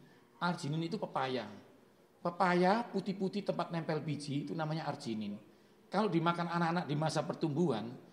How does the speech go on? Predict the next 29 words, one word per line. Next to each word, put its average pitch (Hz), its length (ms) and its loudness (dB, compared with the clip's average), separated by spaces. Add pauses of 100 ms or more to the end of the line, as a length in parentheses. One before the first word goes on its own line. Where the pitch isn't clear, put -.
(220)
lalu 196 240 4
anak 185 240 0
itu - 80 0
makan 185 240 0
daging 151 240 0
sapi 180 400 -2
dan 123 160 2
sayuran 143 400 0
hijau, 113 480 -4 (340)
maka 175 300 0
anakmu 170 240 2
bisa 143 240 2
tambah 123 240 0
tinggi. 110 460 -2 (260)
Yang 143 180 10
mengerti 135 320 8
katakan 139 300 10
amin. 117 260 4 (1900)
Tapi 135 200 4
mama, 160 320 6
mama, 156 140 4 (180)
mama 151 160 2
dan 143 160 2
papa 139 240 2
nggak 120 140 2
bisa 120 220 4
loh 101 120 2
ya. 98 160 -2 (840)
Ya, 127 160 2